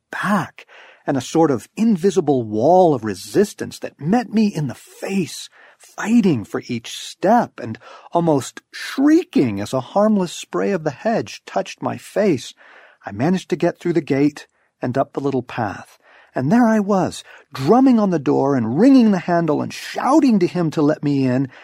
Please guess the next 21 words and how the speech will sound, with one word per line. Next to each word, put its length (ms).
as 120
if 140
my 160
life 540
depended 600
on 180
it. 180
An 120
account 600
so 420
reliably 800
written, 460
it 100
had 400
to 100
have 120
been 160
drawn 360
from 220
personal 580
experience. 880